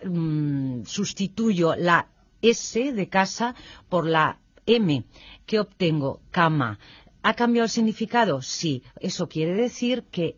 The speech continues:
esas dos unidades, la S de casa y la M de, eh, cama, eh, son fonemas, es decir,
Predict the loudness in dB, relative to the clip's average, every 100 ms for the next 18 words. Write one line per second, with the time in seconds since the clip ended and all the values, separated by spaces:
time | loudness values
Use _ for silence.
0 | _ -6 -4 -8 -6 -6 -2 -2 0 0
1 | 0 -4 -8 -6 -2 -2 -4 -6 -4 -4
2 | -6 -10 -8 -10 -8 -6 -4 -2 2 4
3 | 4 2 -4 -18 -20 -20 -10 -2 -2 -2
4 | -6 -6 -4 -4 -4 2 4 4 2 -4
5 | -16 -20 _ _ -4 -2 -2 -2 -2 -2
6 | -6 -4 -2 0 0 -2 -6 -12 -12 -8
7 | -8 -6 -4 -4